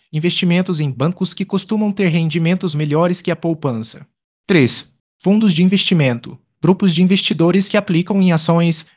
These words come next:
títulos e outros ativos. Você pode escolher o que mais combina com seu perfil. Quatro. Ações, comprar partes de empresas. Pode ser arriscado, mas o potencial de retorno é alto. Cinco. Imóveis, investir em propriedades pode gerar renda e valorização.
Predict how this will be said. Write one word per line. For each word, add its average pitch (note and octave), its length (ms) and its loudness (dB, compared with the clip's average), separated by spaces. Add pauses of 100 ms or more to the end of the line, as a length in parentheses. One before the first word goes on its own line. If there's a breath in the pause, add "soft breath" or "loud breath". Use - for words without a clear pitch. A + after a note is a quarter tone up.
títulos F#3 520 0
e D3+ 120 2
outros E3+ 260 0
ativos. A2 800 -2 (340)
Você C3 160 -2
pode F3+ 160 0
escolher F3+ 380 0
o D#3+ 40 -2
que D#3+ 120 -2
mais E3+ 200 0
combina D#3+ 460 0
com C#3 140 -6
seu C#3 180 -2
perfil. C#3 560 -4 (380)
Quatro. C#3 340 -2 (380)
Ações, D#3 420 -4
comprar D#3+ 460 -2
partes C3+ 360 -2
de F3+ 120 0
empresas. A2 640 -6 (360)
Pode G#3+ 180 0
ser G3+ 200 2
arriscado, C#3+ 600 0
mas E3 160 2
o F#3+ 60 2
potencial F3+ 540 0
de C#3+ 100 -2
retorno F#3+ 540 0
é F3+ 120 0
alto. A#2+ 400 -2 (320)
Cinco. C#3 400 0 (360)
Imóveis, C3 640 -2
investir F#3 400 0
em E3+ 80 0
propriedades F3+ 720 -2
pode G3 260 0
gerar E3+ 220 2
renda D3+ 400 0
e E3+ 100 0
valorização. D3 840 -2